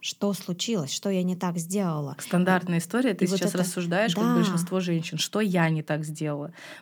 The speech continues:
Speaker 2: Можно я скажу важную вещь перед тем, как ты расскажешь историю? Вина за измену всегда лежит на изменщике. Всегда. Человек, а, не договариваясь с вами, не обсуждая это с вами, не озвучивая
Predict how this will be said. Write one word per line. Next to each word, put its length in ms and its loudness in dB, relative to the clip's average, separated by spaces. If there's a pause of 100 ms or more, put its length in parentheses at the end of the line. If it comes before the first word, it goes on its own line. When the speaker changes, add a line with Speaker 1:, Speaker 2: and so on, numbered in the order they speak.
Speaker 2:
Можно 180 4
я 80 6
скажу 260 -2
важную 400 2
вещь 220 0
перед 260 -2
тем, 160 0
как 160 -6
ты 80 -6
расскажешь 400 -4
историю? 400 -6 (420)
Вина 300 4
за 140 2
измену 580 2
всегда 400 2
лежит 360 2
на 100 4
изменщике. 720 -2
Всегда. 560 0 (460)
Человек, 800 2 (380)
а, 220 -2
не 220 4
договариваясь 680 4
с 100 -10
вами, 560 2
не 220 4
обсуждая 640 2
это 140 0
с 120 -6
вами, 480 0 (360)
не 420 6
озвучивая 1160 2